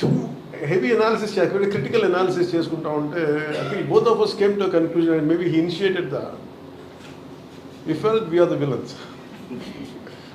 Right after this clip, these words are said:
And it is, uh, uh, in one of my films also, I think we wrote a dialogue by Mister Trivikram Srinivas. He said, and we, ఇట్లా, he's also a lot of, uh, uh, lover of mother nature.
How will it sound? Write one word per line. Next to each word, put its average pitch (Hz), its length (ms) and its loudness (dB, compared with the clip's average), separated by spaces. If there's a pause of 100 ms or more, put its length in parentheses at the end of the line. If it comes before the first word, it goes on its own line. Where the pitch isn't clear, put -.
(920)
And - 120 -8 (140)
it 196 80 -2 (100)
is, 160 100 -2 (100)
uh, 131 400 -2 (380)
uh, 131 420 -4
in 196 80 -2 (120)
one 202 160 0
of 208 60 -4 (160)
my 175 100 2 (440)
films 180 340 -2
also, 175 220 -4
I 165 120 0
think 165 120 0 (120)
we 139 100 -6
wrote 160 180 -4
a - 140 -8
dialogue 143 380 -2 (1000)
by 127 160 -8
Mister - 220 -10
Trivikram 139 360 -8
Srinivas. 139 320 -8
He 151 120 -6
said, 202 240 -6
and 170 160 -6
we, 185 60 -6 (100)
ఇట్లా, 196 160 -4 (680)
he's 185 200 -4
also 190 200 0
a 175 60 0
lot 180 160 0
of, 156 60 -2 (100)
uh, 123 120 -2 (1080)
uh, 120 240 -8 (400)
lover 160 240 2
of 143 60 -4 (160)
mother 143 260 0
nature. - 300 -6